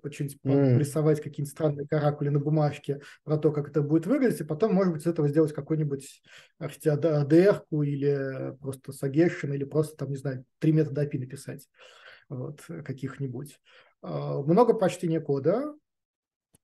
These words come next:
Speaker 1: Уже давно код не пишу, который, по крайней мере, выходит за пределы интерфейсов и апи, э, к сожалению своему, но на это уже ресурсов почти не хватает.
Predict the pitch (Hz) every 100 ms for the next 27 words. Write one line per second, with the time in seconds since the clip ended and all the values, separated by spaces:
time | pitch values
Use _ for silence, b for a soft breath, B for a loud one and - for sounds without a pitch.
0 | _ 175 156 165 185 202 202 - 151 -
1 | 165 151 170 - 156 143 151 139 147 -
2 | 151 131 135 135 139 147 131 135 139 127
3 | 127 131 127 143 - 127 120 143 143 135
4 | 135 202 262 - _ _ _ _ _ _
5 | _ 175 156 160 156 156 160 151 160 151
6 | 147 139 135 - 139 139 139 139 - b
7 | b b - 143 170 151 170 151 131 143
8 | - 143 - - 139 - 135 - 131 131
9 | 160